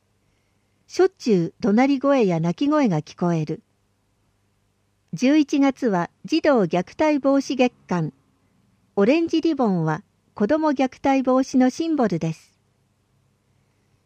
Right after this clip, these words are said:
子どもへの虐待ってどんなこと？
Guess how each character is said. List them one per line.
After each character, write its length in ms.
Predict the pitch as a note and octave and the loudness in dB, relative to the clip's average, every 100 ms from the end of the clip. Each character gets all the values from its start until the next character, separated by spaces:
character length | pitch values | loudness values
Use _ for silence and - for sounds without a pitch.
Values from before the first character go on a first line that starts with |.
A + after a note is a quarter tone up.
| _ _ _ | _ _ _
子 140 | - G#3 | -2 2
ど 100 | D4+ | 2
も 160 | E4 F4 | 4 2
へ 140 | F4 | 4
の 160 | B3+ E3 | 2 2
虐 280 | F3 - - | -2 -4 -2
待 180 | A3+ A3 | 0 -2
っ 40 | |
て 360 | - - G3+ - _ _ | -6 -6 -6 -6 _ _
ど 200 | F3 D#4+ | -2 0
ん 60 | G4 | 2
な 120 | C#4 | 0
こ 160 | - E3 | -2 -4
と？ 240 | F#3+ C4+ | -6 -6